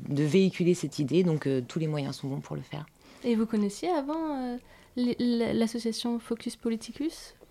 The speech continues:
Speaker 2: Comment vous,
Speaker 1: Bah,
Speaker 2: vous
Speaker 1: moi,
Speaker 2: avez
Speaker 1: je, je connaissais via Werner, mais, euh,
Speaker 2: Ah, parce que vous connaissiez
Speaker 1: Oui.
Speaker 2: avant.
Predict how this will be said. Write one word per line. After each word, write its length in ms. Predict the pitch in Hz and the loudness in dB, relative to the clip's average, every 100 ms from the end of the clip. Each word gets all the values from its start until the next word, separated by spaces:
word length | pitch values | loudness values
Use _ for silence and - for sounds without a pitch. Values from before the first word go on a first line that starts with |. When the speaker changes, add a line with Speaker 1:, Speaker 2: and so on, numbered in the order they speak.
| - | -6
Speaker 2:
Comment 360 | - 226 233 | 0 2 2
vous, 240 | 226 220 214 - - - - | 0 -6 -10 -14 -20 -20 2
Speaker 1:
Bah, 100 | 170 | 4
Speaker 2:
vous 40 | 160 | 6
Speaker 1:
moi, 80 | 180 | 6
Speaker 2:
avez 80 | 156 156 | 6 4
Speaker 1:
je, 40 | |
je 100 | 147 | 4
connaissais 340 | - 165 156 180 | 2 2 2 4
via 340 | 160 151 139 | 6 8 6
Werner, 420 | 131 127 147 208 214 | 6 4 6 6 6
mais, 220 | 165 143 | 6 4
euh, 80 | 135 147 | 2 0
Speaker 2:
Ah, 100 | 269 | 0
parce 100 | 233 | 2
que 60 | 240 | 2
vous 140 | 220 | 2
connaissiez 460 | 226 214 - 226 220 | 2 0 0 0 2
Speaker 1:
Oui. 60 | |
Speaker 2:
avant. 280 | 208 202 | 0 -6